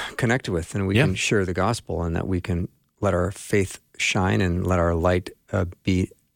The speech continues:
Speaker 1: seen by other people. So
Speaker 2: Absolutely.
Speaker 1: if, if we never leave the house, um, that's,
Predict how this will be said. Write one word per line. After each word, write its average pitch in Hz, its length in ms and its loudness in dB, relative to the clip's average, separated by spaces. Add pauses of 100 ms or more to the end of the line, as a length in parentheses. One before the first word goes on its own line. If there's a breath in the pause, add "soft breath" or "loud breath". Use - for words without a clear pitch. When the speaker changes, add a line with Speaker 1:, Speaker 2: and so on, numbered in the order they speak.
Speaker 1:
seen 110 340 2
by 92 140 4
other 95 240 2
people. 113 380 0
So - 80 -8
Speaker 2:
Absolutely. 85 680 2 (140)
Speaker 1:
if, - 260 0 (140)
if - 160 -6
we 101 100 2
never 104 240 4
leave 101 180 4
the 92 80 -2
house, 87 600 2 (380)
um, 87 500 2 (420)
that's, - 400 2